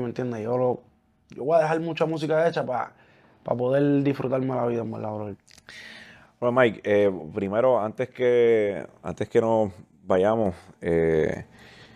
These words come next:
Speaker 2: quiero decirte que, número uno, eh, para mí es un honor tenerte aquí. Este, yo creo que hay cosas que son bien inspiradoras de tu historia y por, pa-, desde mi punto de vista,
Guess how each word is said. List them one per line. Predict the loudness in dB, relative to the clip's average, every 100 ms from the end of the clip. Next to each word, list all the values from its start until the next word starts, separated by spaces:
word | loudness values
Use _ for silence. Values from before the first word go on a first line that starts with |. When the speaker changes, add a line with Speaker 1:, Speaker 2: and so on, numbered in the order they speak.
| _
Speaker 2:
quiero | 0 2
decirte | 2 0 0 2
que, | 2 0 -2
número | -6 -2 2 2
uno, | 2 0 -2 -4 -16 _ _ _ _ _ _ _ -16 -2
eh, | 4 4 2 -2 -20 _
para | 2 4
mí | 0
es |
un | 0 0
honor | 2 2 0 -4
tenerte | -4 -2 2
aquí. | 2 2 2 -2 -12
Este, | -4 -4 0 0 2
yo | 0
creo | 0 0
que | 0 2 2 0 -6 _ _ _ _ _ _ _
hay | -2 2 2
cosas | 2 2 2 -2
que | 0
son | 0 0 0
bien | 2 0
inspiradoras | -2 -4 0 2 2 0
de | 0
tu | -2
historia | -4 -2 0 2 0 -2 -6
y | -6 -2 -2 0 0 0 0 -2 -8 _ _
por, | 2 4 2 -2 -4 -10 _ _ _ -2
pa-, | 0 0 -4
desde | -2 0 0
mi | 0 0
punto | 0 -2 0 2
de | 4
vista, | 2 -2 -4 -4